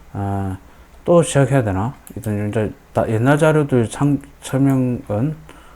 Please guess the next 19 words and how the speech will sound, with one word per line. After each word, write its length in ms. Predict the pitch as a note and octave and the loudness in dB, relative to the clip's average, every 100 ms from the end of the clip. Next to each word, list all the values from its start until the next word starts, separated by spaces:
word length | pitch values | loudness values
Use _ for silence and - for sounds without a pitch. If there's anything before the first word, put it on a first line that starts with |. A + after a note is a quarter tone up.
| - - | -20 -14
하고 320 | F#2 F#2+ G2 - | -10 -8 -8 -6
코스닥 600 | C3+ C#3 F3 E3+ F3 D#3 | -4 0 2 6 6 6
회사의 580 | D3+ - C#3 D3 D#3+ D#3 | 0 2 4 4 0 -2
관리 300 | A2+ A#2 C#3 | -2 2 2
종목 360 | D#3 D3+ C#3 - | 2 0 -2 -2
지정 340 | B2+ B2+ B2+ | 0 2 0
및 160 | B2 - | 0 -2
상장 460 | C#3 C#3+ C#3+ C#3 | -2 0 2 0
폐지 280 | - A#2+ A#2+ | 0 -2 -2
조건은 600 | A#2+ A2+ B2 A2+ C#3+ E3 - - - - - - | -4 -4 -2 0 -2 -2 -8 -20 -20 -20 -18 -6
같은 340 | C3 D3 C#3+ | -4 0 2
얘기지 260 | A2+ G#2 G2+ | 2 -2 -6
계속 380 | - G2 B2+ | -8 -4 0
이야기하고 500 | C#3 C#3 B2 F#2 - | 2 2 0 0 6
<laughs> 80 | F3+ G3 | 8 6
있다. 340 | - D#3 - | 8 8 8
내가 220 | C3 - | 2 2
보기에 380 | E3+ D#3 - A2 | 6 6 4 -2
이거 100 | D#3 | -2